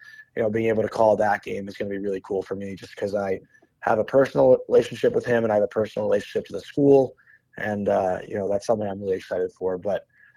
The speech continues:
yeah, I, I mean, anytime you, you get to, <laughs> you know, I, I've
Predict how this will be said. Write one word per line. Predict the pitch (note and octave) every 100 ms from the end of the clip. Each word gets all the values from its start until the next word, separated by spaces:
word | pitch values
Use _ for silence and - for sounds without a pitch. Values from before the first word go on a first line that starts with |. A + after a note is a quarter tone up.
| _ _ _
yeah, | B2+ G#2+
I, | F#2+ F#2+ G#2
I |
mean, | G#2+ G#2 F#2+ G2 _ _ _ _ -
anytime | C#3 B2 B2+ A#2 A2+
you, | G#2 G#2
you | - G2
get | G#2+
to, | - G#2+ G2 -
<laughs> |
you | A#2
know, | G2+
I, | E2+ - - -
I've | G2